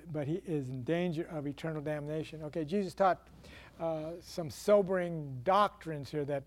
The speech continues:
uh, the scribes, "What are you talking about here?" Um,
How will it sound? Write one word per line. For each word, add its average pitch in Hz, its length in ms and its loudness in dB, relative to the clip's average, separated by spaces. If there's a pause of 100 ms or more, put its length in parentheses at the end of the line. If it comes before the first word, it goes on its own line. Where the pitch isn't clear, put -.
uh, 156 100 -4
the 147 120 -6
scribes, 175 760 4 (1160)
"What 233 180 0
are 226 40 4
you 202 60 0
talking 175 300 0
about 131 240 -2
here?" 120 280 -10 (920)
Um, 147 280 -12